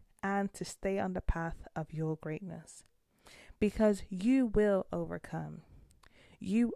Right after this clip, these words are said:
are building a legacy. You are living in your purpose, and you have a vision for your life.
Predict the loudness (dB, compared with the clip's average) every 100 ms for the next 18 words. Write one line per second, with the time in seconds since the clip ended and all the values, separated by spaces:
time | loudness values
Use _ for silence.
0 | 2 2 4 0 -2 0 0 0 -6 -6
1 | -6 -4 -6 -10 -12 -12 -14 -16 -20 -20
2 | -20 -20 _ -8 -2 -2 -4 -2 2 4
3 | 2 -2 -6 -2 2 2 2 0 0 -4
4 | -2 -2 -2 -4 -6 -10 -14 -16 -14 -16
5 | -18 _ -20 -4 0 2 2 2 2 -2
6 | -6 -8 -6 -4 0 0 0 -2 -4 -6
7 | -6 -4 0 -2 -2 -8 -10 -16